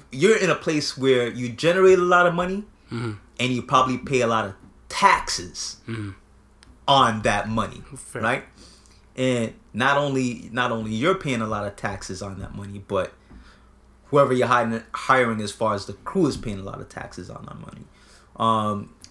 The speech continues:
Speaker 1: the people who are making it work, paying, a, you know what I mean, making it pay a lot of money. You understand? So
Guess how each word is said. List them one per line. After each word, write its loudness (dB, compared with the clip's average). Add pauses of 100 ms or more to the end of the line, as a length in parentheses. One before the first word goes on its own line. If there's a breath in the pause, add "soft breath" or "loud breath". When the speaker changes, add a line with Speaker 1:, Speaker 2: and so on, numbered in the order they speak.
Speaker 1:
the -6
people -4
who 0
are 2
making -2
it -6 (840)
work, 4 (540)
paying, 0
a, -6
you -6
know -2
what -2
I -4
mean, -8 (220)
making -6
it -8
pay -6
a -6
lot -8
of -14
money. -18 (140)
You -8
understand? -4 (420 loud breath)
So 2